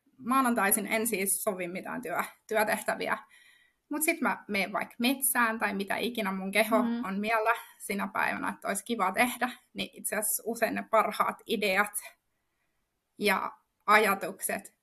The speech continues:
Speaker 1: tulee just niinä ei-tuottavina päivinä. Eli tota,
Speaker 2: Mm.
Speaker 1: siellä metsässä, että "Haa, niin, ne vois olla hyviä asiakkaita." <laughs> Niinku, että, et tota, kyllähän siellä niinku kuitenkin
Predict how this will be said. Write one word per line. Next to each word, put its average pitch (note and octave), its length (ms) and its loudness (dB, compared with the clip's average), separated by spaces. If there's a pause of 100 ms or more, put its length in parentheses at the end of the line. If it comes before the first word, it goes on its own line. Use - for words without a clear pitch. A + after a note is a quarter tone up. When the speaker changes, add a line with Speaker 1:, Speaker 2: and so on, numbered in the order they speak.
(180)
Speaker 1:
tulee F#3+ 380 2
just G3+ 240 0 (100)
niinä F3+ 360 -6 (260)
ei-tuottavina F#3+ 880 0
päivinä. G#3 640 2 (160)
Eli F#3 200 -4
tota, - 280 -6
Speaker 2:
Mm. G3+ 260 2 (1080)
Speaker 1:
siellä G3+ 340 4
metsässä, G3+ 560 -2
että F#3+ 120 -8 (100)
"Haa, C#4 200 2
niin, C#4 260 4
ne C#4+ 140 0
vois G3 260 -2
olla G#3+ 180 -6
hyviä G3+ 400 -6
asiakkaita." - 480 8
<laughs> D#4+ 300 12
Niinku, F#4 280 12 (140)
että, D#4 200 12 (680)
et - 60 -4 (140)
tota, A#3 360 6 (200)
kyllähän B3+ 360 2
siellä B3 320 6
niinku G3 260 -4 (220)
kuitenkin G3 760 -2